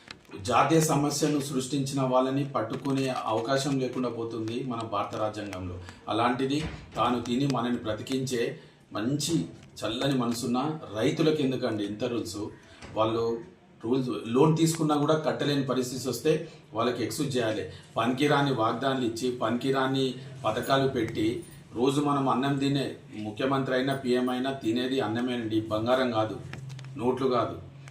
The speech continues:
కాబట్టి అది గమనించి రైతులకు లోన్లు, ఇంకా నష్టపోయిన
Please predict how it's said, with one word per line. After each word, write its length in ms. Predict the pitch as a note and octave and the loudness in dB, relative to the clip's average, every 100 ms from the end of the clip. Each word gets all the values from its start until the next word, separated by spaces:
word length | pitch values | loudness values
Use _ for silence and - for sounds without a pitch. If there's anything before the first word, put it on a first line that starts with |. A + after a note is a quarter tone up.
| - | -2
కాబట్టి 380 | G#2+ A2 A2 C#3+ B2+ | 2 2 0 0 0
అది 140 | A2+ A2 | 0 0
గమనించి 460 | G#2+ B2 C3+ C3+ E3+ G3+ - - - - G#2+ | 0 0 0 0 0 0 -4 -14 -20 -6 0
రైతులకు 560 | B2 D3 C#3 C#3 D#3+ F3+ - - - - | 2 4 2 4 4 4 0 -8 -14 -2
లోన్లు, 260 | A#2+ C#3+ D#3 D3+ | 4 6 6 4
ఇంకా 160 | D3+ D#3 C3 | 6 4 4
నష్టపోయిన 420 | A#2+ E3 D#3 D#3 | 2 0 2 2